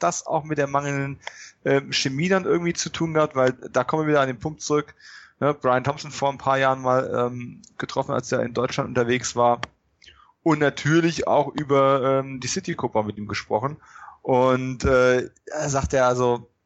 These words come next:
gibt ja nicht viele Dinge, vor denen er Angst hat. Aber, ähm, als sie dieses Finale da gedreht haben in der, in der Lagerhalle,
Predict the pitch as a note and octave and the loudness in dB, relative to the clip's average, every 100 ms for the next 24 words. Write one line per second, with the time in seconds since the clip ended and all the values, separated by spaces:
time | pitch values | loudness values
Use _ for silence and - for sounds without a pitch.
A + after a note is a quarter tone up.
0 | _ _ - E3+ F3 D#3+ F#3 - E3+ E3+ | _ _ -12 -2 0 0 -2 -2 -2 0
1 | F3+ D#3+ E3 D3+ D#3+ D3 C3+ B3 - - | 0 0 0 0 0 2 0 0 -2 0
2 | F3 - - - - - - - C#3 C#3+ | 0 -2 -18 -20 -20 -20 -6 2 2 4
3 | C#3+ C#3+ C#3+ C#3+ D3 C#3+ C#3 C#3+ D3 C#3 | 4 4 4 4 2 0 0 -2 -2 -6
4 | C3+ - C#3+ C3 D3 G3+ D#3+ C3+ B2+ B2+ | -6 -4 -2 2 2 4 2 0 -2 0
5 | B2 A#2 B2+ B2 A#2+ A#2 A#2+ B2 A2+ A2+ | -2 -4 -4 0 2 2 0 0 2 4
6 | A#2+ F#3 G#3 B2 A2+ A2 G2+ | 4 4 2 2 2 2 -2